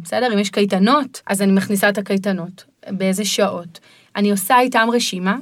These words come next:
וזה משהו שאני מאוד מאוד אוהבת לראות איך ילדים נרתמים לזה, אני אומרת להם, "בואו תזרקו את כל הרעיונות של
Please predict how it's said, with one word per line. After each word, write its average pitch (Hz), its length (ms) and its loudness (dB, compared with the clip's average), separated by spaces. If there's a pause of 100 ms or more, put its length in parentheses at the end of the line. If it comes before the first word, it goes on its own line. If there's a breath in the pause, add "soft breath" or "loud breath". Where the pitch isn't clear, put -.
(140)
וזה 196 220 0
משהו 233 260 -2
שאני 185 320 2
מאוד 196 460 2
מאוד 240 260 2
אוהבת 220 280 2
לראות 202 200 0
איך - 120 -8
ילדים 190 240 0
נרתמים 214 420 -4
לזה, 247 140 -4
אני 233 80 -2
אומרת 247 220 -4
להם, 240 140 0
"בואו 262 180 2
תזרקו 190 400 -4
את 269 160 -4
כל 254 500 0
הרעיונות 269 800 0 (420 soft breath)
של 214 180 -6